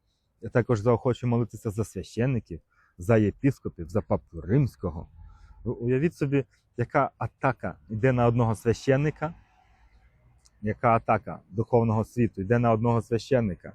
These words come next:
неймовірна. Це як на всю парафію поокремо. То уявіть, яка на папу римського йде атака. А ми молимо за папу римського. Ну, та, на кожній літургії. Але проблема, що вісімдесят відсотків людей приходять на літургію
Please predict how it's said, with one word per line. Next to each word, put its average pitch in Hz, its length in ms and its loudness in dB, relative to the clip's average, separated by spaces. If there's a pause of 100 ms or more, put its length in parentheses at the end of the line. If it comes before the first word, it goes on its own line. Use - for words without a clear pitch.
неймовірна. 117 680 4 (400)
Це 123 200 6
як 123 180 6
на 117 420 2
всю 123 280 -2
парафію 120 540 4
поокремо. 110 640 2 (880)
То 120 260 4 (420)
уявіть, 123 400 0
яка 117 240 0
на 110 140 0
папу - 320 -4
римського 117 540 2
йде 101 240 0
атака. - 380 -10 (260)
А 120 120 -2
ми 127 140 0
молимо 180 400 2
за 143 120 0
папу 135 260 -4
римського. 131 340 -4
Ну, 185 140 -14
та, 277 140 -2
на 220 100 -2
кожній 139 340 2
літургії. 127 480 2 (240)
Але 131 180 6
проблема, 143 460 4
що 139 120 -2
вісімдесят 139 540 2
відсотків 139 420 0
людей 131 220 8
приходять 139 380 4
на 143 80 2
літургію 143 360 4